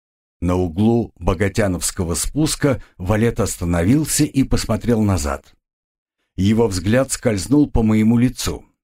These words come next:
но я не среагировал, сохраняя спокойное выражение лица. Прошёл мимо. После чего,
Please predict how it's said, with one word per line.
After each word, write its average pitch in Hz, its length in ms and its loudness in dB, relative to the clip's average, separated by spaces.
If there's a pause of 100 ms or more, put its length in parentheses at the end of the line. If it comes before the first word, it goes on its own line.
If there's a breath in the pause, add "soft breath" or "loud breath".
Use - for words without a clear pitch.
(160)
но 127 160 2
я 147 220 2
не 151 100 4
среагировал, 82 840 -2 (160 soft breath)
сохраняя 107 580 2
спокойное 131 720 2
выражение 90 600 0
лица. 76 460 -6 (480)
Прошёл 123 420 0
мимо. 71 420 -2 (1000 soft breath)
После 98 300 0
чего, 104 460 0